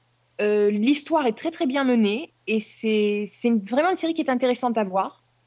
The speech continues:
Donc si vous avez l'occasion, ça arrive à Sérimania, et j'espère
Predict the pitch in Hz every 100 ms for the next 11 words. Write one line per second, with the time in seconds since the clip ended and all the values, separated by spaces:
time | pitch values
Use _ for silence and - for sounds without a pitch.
0 | _ 202 208 - 330 330 294 285 254 240
1 | 214 277 349 233 226 233 214 277 320 233
2 | 202 202 - _ _ _ _ 190 196 196
3 | 180 185 233 - 226 240 277